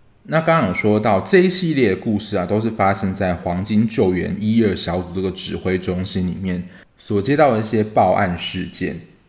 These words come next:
我觉得他的编排方式也有点像柯南啦，就他整个的主线，他还是有一条大主线，然后在每一季里面大概有三到五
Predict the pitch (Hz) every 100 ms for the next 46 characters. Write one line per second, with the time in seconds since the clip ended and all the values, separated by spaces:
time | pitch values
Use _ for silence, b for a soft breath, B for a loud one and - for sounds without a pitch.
0 | - - 107 107 156 214 220 220 170 117
1 | 147 160 135 101 120 113 117 123 95 82
2 | 95 101 135 143 92 - 104 92 - -
3 | 104 101 95 - 64 64 - B B B
4 | - 214 208 185 185 185 185 - 92 90
5 | 95 92 95 92 - - 98 87 - 135
6 | 101 135 170 131 147 113 110 90 87 107
7 | 92 87 - 85 - 98 73 - B -
8 | _ _ _ - 123 165 202 135 92 92
9 | - 101 98 104 123 123 110 92 76 -
10 | 107 98 107 95